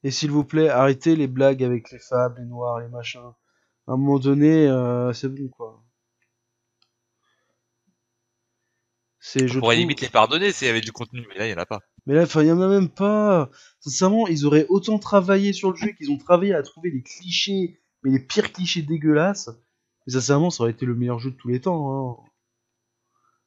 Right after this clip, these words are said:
Speaker 1: C'est vraiment, ce jeu-là, ce jeu-là, c'est mi-, c'est, c'est misogyne the,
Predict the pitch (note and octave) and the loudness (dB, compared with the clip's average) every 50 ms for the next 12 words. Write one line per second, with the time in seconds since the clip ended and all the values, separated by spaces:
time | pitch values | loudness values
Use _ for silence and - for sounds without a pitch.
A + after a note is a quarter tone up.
0 | _ _ _ _ _ _ _ - - A#2 A#2 B2 C#3 F3 G#3+ G#3 D3 A2+ - - | _ _ _ _ _ _ _ -8 -4 -2 0 2 2 2 2 0 -2 -4 -6 -6
1 | C#3 B2+ A#2 B2 B2+ B2+ D3 F3+ G3+ E3+ D3+ - - A#2+ A2+ A#2 A#2 B2+ D3+ F#3+ | -6 -4 -4 -2 0 4 4 4 4 2 0 -4 -8 -6 -4 -2 -2 0 2 2
2 | G3+ - - - - A#2 B2+ C#3+ D#3+ D3+ - - - - - - - - _ _ | 0 0 -4 -10 -12 -6 -4 -4 -4 -4 -6 -10 -12 -14 -16 -20 -20 -20 _ _
3 | _ _ _ _ _ - - - - C3+ C3 D#3 F3 E3+ D3+ E3 D3+ C3 E3 G3 | _ _ _ _ _ -14 -8 -4 -2 0 2 2 2 4 4 2 2 2 2 2
4 | F3+ C#3+ B2 B2 A#2+ - B2+ B2+ C3 B2+ B2 A#2+ A#2 | 0 0 -2 -6 -12 -14 -10 -6 -2 -2 -2 -2 -4